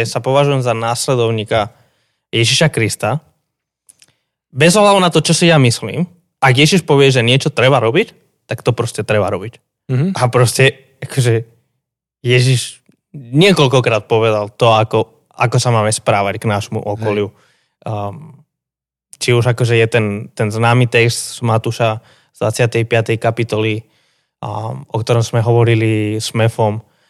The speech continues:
Speaker 1: to, že čokoľvek ste urobili jednému z tých najmenších, tak to ste pre mňa urobili.
Speaker 2: Hej.
Speaker 1: Um,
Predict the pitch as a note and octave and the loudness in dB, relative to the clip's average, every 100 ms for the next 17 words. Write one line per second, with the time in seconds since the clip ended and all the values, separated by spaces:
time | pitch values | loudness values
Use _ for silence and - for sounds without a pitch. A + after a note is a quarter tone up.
0 | _ _ _ A2 A2 - A#2 A#2+ A2+ - | _ _ _ -6 -4 -2 0 2 0 0
1 | A#2 A2 A2 G#2+ G2+ G#2 G#2+ G2+ G2+ - | 0 2 0 -2 -2 -4 -4 -6 -8 -10
2 | G#2+ G#2 G#2 G#2 G2+ G#2+ - G#2 - G#2+ | -6 -4 -4 -6 -8 -12 -10 -12 -8 -8
3 | G#2+ - G#2 G#2 G2 G2+ G2+ G#2 G2 G2 | -8 -6 -6 -4 -6 -6 -6 -4 -6 -10
4 | - A2+ G#2+ _ _ _ _ A#2 A#2 A#2+ | -10 -10 -12 _ _ _ _ 0 2 4
5 | A#2+ | 2